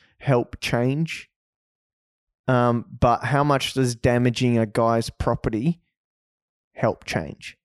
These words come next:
That guy might have more resentment now because of this whole thing.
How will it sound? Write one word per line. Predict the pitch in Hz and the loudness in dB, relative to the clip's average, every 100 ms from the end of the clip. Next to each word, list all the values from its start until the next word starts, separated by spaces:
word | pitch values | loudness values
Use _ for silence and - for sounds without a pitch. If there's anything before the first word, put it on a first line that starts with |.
| _ _ _ _ _ _ _ _ _ _ _ _ _ _ - | _ _ _ _ _ _ _ _ _ _ _ _ _ _ -2
That | 143 156 | 4 4
guy | 160 175 | 6 6
might | 156 147 - | 6 4 4
have | 147 135 131 | 2 2 2
more | 131 131 131 | 4 4 4
resentment | 120 120 107 123 101 113 107 | 2 0 2 0 0 -2 0
now | 113 101 101 - _ _ _ - | -2 -4 -6 -12 _ _ _ -2
because | 135 - 123 113 | 0 2 2 2
of | 117 104 | 0 -2
this | 113 - | -4 -2
whole | 101 101 | -4 -4
thing. | - 82 62 | -6 -8 -10